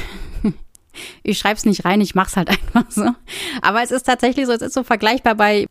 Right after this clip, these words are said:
einigen Verkaufsplattformen, so dieses, äh, „Was ist letzte Preis?“, ne?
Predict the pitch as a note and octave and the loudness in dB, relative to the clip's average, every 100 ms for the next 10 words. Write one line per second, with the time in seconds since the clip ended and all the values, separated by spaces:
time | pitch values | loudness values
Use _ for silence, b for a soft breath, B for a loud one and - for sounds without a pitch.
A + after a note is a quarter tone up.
0 | - - - A#3 A#3+ A3 G3 G3+ A3+ - | -6 -2 0 2 2 2 2 2 0 -2
1 | - D#3 - - D#3 D#3 G#3+ B3 F3 G3 | -2 -2 -6 -10 -8 -4 -4 -4 -4 -4
2 | B3+ B A#3+ B G3 G3+ F#3+ F#3+ F#3 - | -6 B -16 B -4 -2 0 -2 -2 -2
3 | E3+ F3+ - - F3 - - - - - | 0 0 0 -2 -4 -4 -10 -8 -12 -14
4 | - - A#3 | -12 -4 -4